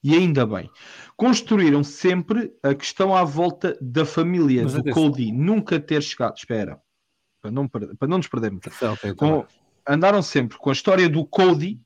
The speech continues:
Speaker 1: levar o nome da família, não era o nome do Cody, era o nome da família ao main event da WrestleMania. Passo um está conquistado,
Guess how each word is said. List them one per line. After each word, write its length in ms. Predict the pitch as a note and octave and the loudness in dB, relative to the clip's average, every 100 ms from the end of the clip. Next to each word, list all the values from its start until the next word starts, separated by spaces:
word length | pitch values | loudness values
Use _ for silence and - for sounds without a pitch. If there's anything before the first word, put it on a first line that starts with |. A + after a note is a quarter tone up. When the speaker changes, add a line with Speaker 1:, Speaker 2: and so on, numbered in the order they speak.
| _ _ _ - | _ _ _ -4
Speaker 1:
levar 360 | C#3+ D3 C3+ | -2 4 4
o 80 | C#3+ | 4
nome 340 | E3+ A3 C#4 G3+ | 4 4 4 2
da 120 | D3 | 2
família, 680 | F#3+ - E3 C#3+ B2+ B2 C3 A#2 | 0 0 0 2 0 0 -2 -2
não 220 | B2+ F#3+ | 0 2
era 140 | C4+ | 2
o 20 | |
nome 180 | A3+ A3+ | 2 2
do 140 | D3 A#2 | 0 -2
Cody, 400 | - F2+ A2+ - | -6 -12 -12 -6
era 200 | B2+ B2+ | -2 0
o 40 | D#3 | 0
nome 240 | A#3 B3 | 0 0
da 120 | F#3 | -2
família 520 | - D#3+ C#3 G#2+ G#2 - - - - | -2 -2 -2 -4 -6 -8 -16 -20 -2
ao 140 | C3 | 0
main 260 | F3+ C4+ A#3+ | 2 2 2
event 320 | F3+ C#3 B2+ | 0 0 -2
da 80 | C3 | -2
WrestleMania. 800 | C3+ C#3+ - B2 A#2 G2 F#2 - | 0 -2 -2 -4 -4 -6 -8 -6
Passo 400 | - F#3 F3 - | 2 2 2 -2
um 100 | D3+ | -4
está 220 | A#2+ - A#2+ | -2 -2 -2
conquistado, 680 | C#3+ B2+ - - G3 F#3+ | -2 -6 -6 -2 2 2